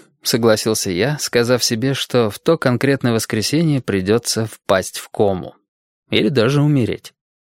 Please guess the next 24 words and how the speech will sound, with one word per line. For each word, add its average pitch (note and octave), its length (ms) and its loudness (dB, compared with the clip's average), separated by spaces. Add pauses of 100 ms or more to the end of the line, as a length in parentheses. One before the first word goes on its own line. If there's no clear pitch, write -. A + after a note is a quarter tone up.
(640)
Мистер C3+ 320 2
Джонсон D3 460 2
тем C3 180 0
временем C3+ 340 2
вернулся A#2+ 460 2
к - 60 -6
упущенному A#2+ 520 0
мной A2 200 2
моменту G#2 420 0
из G#2 120 0
Библии. F#2+ 380 -2 (1000)
"Видите D#4 480 4
ли, C#3 340 2
однажды A3+ 540 4
в - 80 -2
ковчеге A#3 840 0 (140)
Ной C#4 300 6
напился A3 640 0
и G3+ 160 0
лежал F3 320 4
на B3+ 100 2
кровати E3+ 460 2
совершенно F3+ 500 2
голый. F#3 400 2